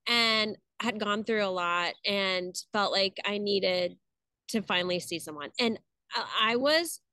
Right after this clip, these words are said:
very, it was a very hard thing for me to get to therapy. Like, when I went, I was like, I felt weird about it. That first session, I literally remember walking up to the door like,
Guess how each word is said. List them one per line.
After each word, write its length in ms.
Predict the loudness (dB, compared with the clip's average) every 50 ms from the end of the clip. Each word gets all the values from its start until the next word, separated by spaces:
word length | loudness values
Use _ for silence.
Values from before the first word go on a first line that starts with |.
| _ -14
very, 1120 | -10 -8 -8 -4 0 2 2 4 4 4 4 2 2 2 0 -2 -4 -6 -6 -8 -12 -18 _ _ 2
it 160 | 2 4 4
was 380 | 6 4 4 4 2 -4 -12 _ _ _ _ _ _ _ _ -6
a 80 | -6
very 500 | -6 -6 -4 0 2 2 4 4 2 2
hard 420 | 0 -2 -2 -2 -2 -2 -4 -4 -4
thing 200 | -4 -4 -4 -6
for 140 | -8 -8 -8
me 100 | -6 -6
to 80 | -6 -6
get 140 | -6 -8
to 60 | -10 -10 -8
therapy. 300 | -8 -8 -8 -8 -8 -8
Like, 160 | -6 -6 -8 -10 -14 -20 -20 -16 _ -2
when 140 | 0 2 4
I 180 | 4 4 4
went, 520 | 4 2 2 0 0 0 0 0 0 -2 -6 _ _ -6
I 100 | -4 -2
was 200 | -2 -2 -2 -2
like, 300 | -2 -2 0 -2 -2 -2 -2
I 120 | 0 0 0 0 0
felt 280 | -2 -2 -2 -2 -6
weird 240 | -6 -4 -2 -2 -2
about 360 | 0 0 0 0 0 0 0 0
it. 320 | -2 -2 -2 -4 -6 -8 _ _ -2
That 160 | 0 0 0 0 -2
first 280 | -2 0 0 -2 -2
session, 480 | -2 -2 -2 -2 -2 -2 -2 -2 -4 -4 -2 -2
I 140 | -2 0
literally 440 | 0 0 -2 -2 -2 -2 -2 -2 -2
remember 260 | -4 -4 -6 -6 -4
walking 340 | -4 -2 -4 -4 -4 -4 -6
up 60 | -6
to 100 | -6 -6
the 100 | -6 -4
door 300 | -4 -2 -2 -2 -2 0
like, 300 | 0 0 0 0 -2 -4